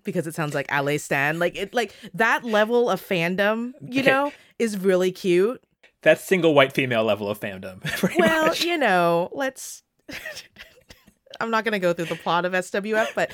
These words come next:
Speaker 1: yes, I see, I see the point you're, <laughs> you're making, <laughs> but, 'cause that could get real weird real quick.
Speaker 2: I didn't say anything else.
Speaker 1: <laughs>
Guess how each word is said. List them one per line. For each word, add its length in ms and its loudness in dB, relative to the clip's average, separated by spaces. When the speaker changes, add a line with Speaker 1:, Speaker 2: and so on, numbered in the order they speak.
Speaker 1:
yes, 260 0
I 140 -10
see, 260 -8
I 80 -2
see 140 -6
the 80 -2
point 180 -8
you're, 240 -4
<laughs> 180 -18
you're 120 -6
making, 400 -6
<laughs> 280 -12
but, 200 0
'cause 300 -6
that 180 -4
could 160 -6
get 240 -4
real 220 -2
weird 300 -2
real 160 -2
quick. 320 -4
Speaker 2:
I 180 6
didn't 220 2
say 160 2
anything 220 0
else. 420 -2
Speaker 1:
<laughs> 60 2